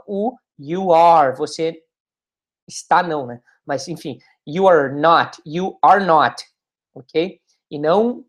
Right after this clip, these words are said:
não se diz "not are", e sim "are not", ok? Então, let's go. "Are you watching T V?"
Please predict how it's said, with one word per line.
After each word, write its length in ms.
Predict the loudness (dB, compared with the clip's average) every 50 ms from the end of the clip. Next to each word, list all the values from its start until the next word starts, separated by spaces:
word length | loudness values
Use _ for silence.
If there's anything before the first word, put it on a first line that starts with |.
| _ _
não 220 | -10 -6 -6 -6 -6
se 160 | -6 -8 -8
diz 220 | -6 -6 -6 -6
"not 400 | -4 0 2 2 2 2 -2 -4 -2 0
are", 280 | 2 4 4 2 0
e 60 | -4 -8
sim 420 | -12 -14 -12 -10 -10 -10 -12 -14 _ _ _ _ _
"are 220 | 0 2 2 2 2
not", 320 | 2 0 -2 -4 -8 -14 -20 _ _ _
ok? 340 | _ -4 -2 -2 -2 -4 -10 _ _ _ _ _ _ _ _ _ -18
Então, 400 | -6 0 0 2 2 0 -4 -10 _ _
let's 340 | 2 2 2 2 2 -2 -4
go. 320 | 0 2 4 4 4 2 -2 -6 _ _ _ _ _ _ 0
"Are 260 | 4 4 4 4 4
you 140 | 0 0 2
watching 340 | 2 2 2 2 -2 -8 -6
T 120 | -6 -6
V?" 300 | -6 -6 -6 -8 -8 -10